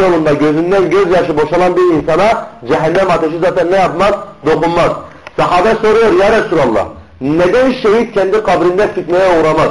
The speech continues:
Neden şehit kabir azabına tutulmaz? Neden şehit kabir sorgusuna tutulmaz?" Peygamber aleyhissalatü vesselam diyor ki, "Kılıçlar birbiriyle çakıştığı zaman çıkan parıltı var ya, o parıltının fitnesi şehide yeter." diyor zaten. O kurşun seslerinin altında,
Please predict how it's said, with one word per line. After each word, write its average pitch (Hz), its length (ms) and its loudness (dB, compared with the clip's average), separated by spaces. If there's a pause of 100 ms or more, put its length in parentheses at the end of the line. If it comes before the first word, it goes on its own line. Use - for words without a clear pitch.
Neden 160 280 0
şehit 180 380 -2
kabir 170 220 0
azabına 160 640 2 (200)
tutulmaz? 160 440 2 (340)
Neden 165 260 2
şehit 185 300 0
kabir 175 300 0
sorgusuna 156 440 0
tutulmaz?" 160 460 0 (440)
Peygamber 160 400 2
aleyhissalatü 175 500 0
vesselam 180 440 0
diyor 226 240 0
ki, 208 240 0 (240)
"Kılıçlar 170 540 0
birbiriyle 185 500 0
çakıştığı 160 520 -2
zaman 151 240 0 (100)
çıkan 165 240 -2
parıltı 147 360 0
var 233 140 2
ya, 117 240 2 (360)
o 214 140 2
parıltının 165 580 0
fitnesi 160 440 -4
şehide 165 280 0
yeter." 131 380 0
diyor 104 200 -2
zaten. 90 260 -6 (520)
O 403 320 2
kurşun 240 360 0
seslerinin 190 540 0
altında, 156 600 0